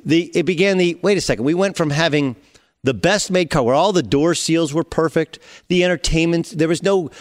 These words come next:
there was no rattles, like, in anything, there's nothing worse than you buy a car and all of a sudden you hear a rattle.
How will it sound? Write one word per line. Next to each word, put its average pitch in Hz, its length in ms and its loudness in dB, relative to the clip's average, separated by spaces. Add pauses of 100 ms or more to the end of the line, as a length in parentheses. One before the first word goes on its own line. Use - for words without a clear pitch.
(100)
there 147 60 -2
was 151 80 0
no 190 140 2
rattles, 147 600 2
like, 131 160 0
in 165 340 0
anything, 170 340 2
there's 156 140 -2
nothing 190 200 2
worse 156 220 2
than 147 100 0
you 127 80 2
buy 143 200 2
a 135 60 0
car 139 240 0
and 135 60 0
all 139 80 0
of 131 60 -2
a - 20 -8
sudden 135 140 0
you 123 80 2
hear 135 160 0
a - 20 2
rattle. 117 460 0